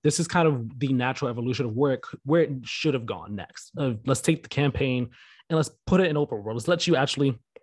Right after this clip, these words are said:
have free reign to travel around the environment and kind of approach things the way you want to. Um,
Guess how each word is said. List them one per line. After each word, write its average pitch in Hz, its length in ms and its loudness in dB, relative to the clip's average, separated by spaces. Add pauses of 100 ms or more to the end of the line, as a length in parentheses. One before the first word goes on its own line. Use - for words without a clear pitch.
(580)
have 151 300 0
free 127 240 -2
reign 107 300 -2
to - 80 -16
travel 107 540 0
around 95 640 -4
the 113 140 0
environment 92 460 0
and 107 120 -6 (180)
kind 156 140 2
of 135 60 2
approach 131 340 0
things 127 200 2
the 117 100 -2
way 117 180 0
you 117 180 -2
want 95 400 -4
to. - 260 -10 (460)
Um, 90 540 4